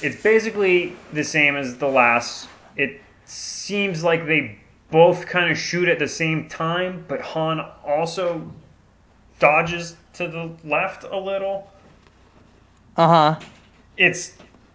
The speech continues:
Speaker 1: whatever. I don't, it's,
Speaker 2: I don't
Speaker 1: it's
Speaker 2: care.
Speaker 1: gotten so visually confusing at this point that I don't know that I would have figured out that they had changed it if I, if I hadn't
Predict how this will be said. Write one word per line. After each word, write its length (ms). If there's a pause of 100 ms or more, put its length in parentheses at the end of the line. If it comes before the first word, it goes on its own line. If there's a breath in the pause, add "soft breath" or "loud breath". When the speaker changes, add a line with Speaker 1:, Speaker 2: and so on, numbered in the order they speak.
Speaker 1:
whatever. 640 (380)
I 80
don't, 240 (1200)
it's, 140
Speaker 2:
I 40
don't 200
Speaker 1:
it's 80
Speaker 2:
care. 160
Speaker 1:
gotten 320
so 680 (220)
visually 960 (880)
confusing 760
at 200
this 160
point 320
that 120
I 100
don't 200
know 200
that 100
I 400
would 140
have 120
figured 360
out 280
that 160
they 120
had 140
changed 400
it 200 (640 soft breath)
if 180
I, 180
if 440
I 120
hadn't 320